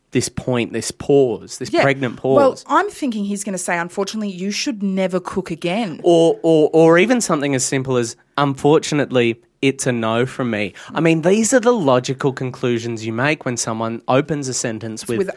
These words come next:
Speaker 2: "unfortunately."
Speaker 1: "Unfortunately."
Speaker 2: The idea with the word "unfortunately" is that you're about to get negative news or news that you weren't hoping for.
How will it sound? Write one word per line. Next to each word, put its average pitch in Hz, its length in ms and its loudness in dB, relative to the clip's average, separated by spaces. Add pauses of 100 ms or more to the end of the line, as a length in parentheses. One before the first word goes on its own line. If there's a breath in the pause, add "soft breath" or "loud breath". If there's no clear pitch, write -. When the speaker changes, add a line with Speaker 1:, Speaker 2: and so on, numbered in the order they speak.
Speaker 2:
"unfortunately." 196 220 -2
Speaker 1:
"Unfortunately." 139 1040 2
Speaker 2:
The 247 120 0
idea 277 320 -2
with 254 120 -8
the 240 80 -4
word 196 180 0
"unfortunately" 170 960 -4
is 156 120 -8
that 170 120 -10
you're 185 180 -2
about 175 460 -2
to 202 100 -8
get 170 380 -6 (180)
negative 190 840 -2 (140)
news 175 420 -6
or 185 160 -6
news 190 320 -6
that 202 140 -8
you 185 100 -6
weren't 180 220 -4 (120)
hoping 180 380 -4
for. 156 380 -8